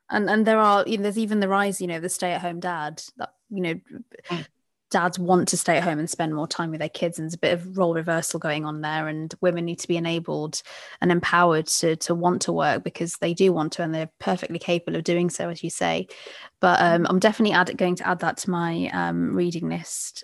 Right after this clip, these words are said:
Speaker 1: Um,
Speaker 2: I mean, I make it sound really serious and academic. It's not. Just
Speaker 1: Yeah,
Speaker 2: because
Speaker 1: no, no. Yeah. I'm
Speaker 2: I'm
Speaker 1: sure
Speaker 2: not
Speaker 1: you've got some really good anecdotes in there as well from your own personal experiences and from others
Speaker 2: Yeah.
Speaker 1: that you know about. So, yeah,
Speaker 2: Yeah,
Speaker 1: absolutely.
Speaker 2: I mean, it will make you cross reading it without a doubt, because it
Speaker 1: Oh,
Speaker 2: makes
Speaker 1: yeah.
Speaker 2: it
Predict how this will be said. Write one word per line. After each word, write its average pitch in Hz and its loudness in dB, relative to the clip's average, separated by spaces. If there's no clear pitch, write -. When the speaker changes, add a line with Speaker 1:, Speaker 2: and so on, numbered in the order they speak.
Speaker 1:
Um, - -4
Speaker 2:
I 247 0
mean, 269 6
I 269 6
make 277 2
it - 0
sound 233 4
really 233 4
serious 214 0
and 196 -2
academic. 180 -4
It's - -8
not. 175 0
Just 208 6
Speaker 1:
Yeah, 202 8
Speaker 2:
because 190 6
Speaker 1:
no, 180 0
no. 170 -4
Yeah. 185 0
I'm 185 6
Speaker 2:
I'm - 10
Speaker 1:
sure 190 8
Speaker 2:
not - 4
Speaker 1:
you've - 0
got 254 6
some 254 2
really 240 4
good 220 6
anecdotes 196 4
in 160 0
there 160 0
as 170 -4
well 165 0
from 170 -10
your 165 -4
own 160 -4
personal 160 -4
experiences 156 -2
and 151 -4
from 165 -2
others 165 0
Speaker 2:
Yeah. - -18
Speaker 1:
that 147 2
you 165 0
know 165 0
about. 151 -4
So, 175 -6
yeah, 175 -4
Speaker 2:
Yeah, 190 4
Speaker 1:
absolutely. 156 0
Speaker 2:
I - -2
mean, 226 4
it 208 -2
will 226 6
make 226 2
you 208 -4
cross 143 -2
reading 151 -4
it 127 -6
without 156 -4
a - -12
doubt, 156 -2
because - -8
it - 8
Speaker 1:
Oh, 214 8
Speaker 2:
makes 190 8
Speaker 1:
yeah. 170 4
Speaker 2:
it - -10